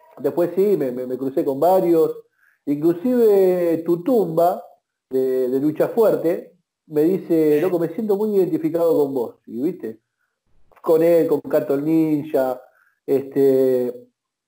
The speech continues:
Speaker 1: después lo, lo tenés a, hay un montón, un montón, un montón. Un mon-, de esa época, un montón. Billie Jean, este, sin ir más lejos, eh, te puedo decir que,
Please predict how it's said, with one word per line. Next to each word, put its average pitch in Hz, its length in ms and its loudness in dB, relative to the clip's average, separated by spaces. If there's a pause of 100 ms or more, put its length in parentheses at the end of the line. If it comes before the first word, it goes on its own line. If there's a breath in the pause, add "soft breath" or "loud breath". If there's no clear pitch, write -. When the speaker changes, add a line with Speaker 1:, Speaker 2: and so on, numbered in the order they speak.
(280)
Speaker 1:
después 151 880 2 (200)
lo, 131 340 0
lo 131 180 -2
tenés 143 400 -4
a, 120 560 -4
hay 175 160 0
un 175 80 -2
montón, 131 540 -2
un 127 100 -12
montón, 139 320 -2
un 139 100 -4
montón. 131 440 -4 (720)
Un 160 220 -2
mon-, 156 160 0
de 165 100 2
esa 165 220 0
época, 160 460 -2
un 147 300 -6
montón. 139 480 -2
Billie 147 360 -2
Jean, 165 580 2 (800)
este, 123 1040 -2 (920 soft breath)
sin 147 200 0
ir 175 100 4
más 156 200 0
lejos, 190 500 0 (420)
eh, 127 560 0 (500 loud breath)
te 135 120 -2
puedo 147 240 4
decir 147 360 0
que, 120 960 -2